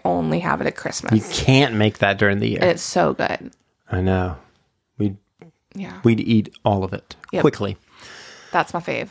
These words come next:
Speaker 1: What
Speaker 2: Yeah,
Speaker 1: about you?
Speaker 2: I love that. Um, I, you know, I love Jaguar Crunch.
Speaker 1: Oh, yeah, you do.
Speaker 2: So my mom, many moons ago, they had a Jackson-, we're in Jacksonville, so they had a Jacksonville Jaguar football team,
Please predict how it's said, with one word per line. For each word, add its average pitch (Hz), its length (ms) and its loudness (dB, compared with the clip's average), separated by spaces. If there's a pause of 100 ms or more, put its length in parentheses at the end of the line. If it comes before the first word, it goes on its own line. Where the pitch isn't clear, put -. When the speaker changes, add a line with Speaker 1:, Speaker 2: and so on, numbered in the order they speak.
Speaker 1:
What - 140 0
Speaker 2:
Yeah, 110 140 6
Speaker 1:
about 175 100 0
you? 226 60 0
Speaker 2:
I 127 80 2
love 127 240 2
that. 110 360 2
Um, 110 480 -4
I, 175 200 0
you 151 180 0
know, 127 120 6
I 123 80 6
love 127 400 2 (160)
Jaguar 113 720 4
Crunch. - 640 -4
Speaker 1:
Oh, 180 200 -10
yeah, 170 240 -14 (140)
you - 40 -16
do. 196 60 -14
Speaker 2:
So 104 680 0
my 104 300 -4
mom, 123 840 0 (1300)
many 123 240 4
moons 123 460 4
ago, 107 240 4
they 107 100 4
had 104 220 2
a 107 140 -2
Jackson-, 101 680 -2
we're 113 140 2
in 110 100 4
Jacksonville, 104 540 2
so 104 120 -2
they 101 120 2
had 101 140 4
a 98 40 0
Jacksonville 101 640 0
Jaguar 104 920 2
football 107 400 0
team, 113 320 -2